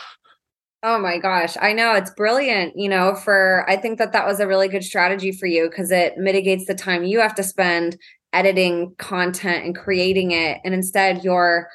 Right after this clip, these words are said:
you're offering your time to somebody who can do that and share it to all these unique platforms. And it, so many people have heard of you, and you've touched so many lives, you know, and,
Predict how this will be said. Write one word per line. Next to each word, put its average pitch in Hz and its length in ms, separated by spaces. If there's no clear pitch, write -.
you're 220 180
offering 220 300
your 208 100
time 202 300
to 214 60
somebody 185 360
who 180 100
can 190 180
do 185 180
that 170 280
and 180 140
share 190 300
it 175 260
to 175 240
all 185 200
these 190 220
unique 180 340
platforms. 180 800
And 170 300
it, 165 160
so 254 260
many 254 160
people 196 240
have 170 100
heard 180 200
of 165 80
you, 160 140
and 160 160
you've 185 140
touched 202 280
so 196 120
many 190 200
lives, 160 520
you 185 120
know, 175 200
and, 165 300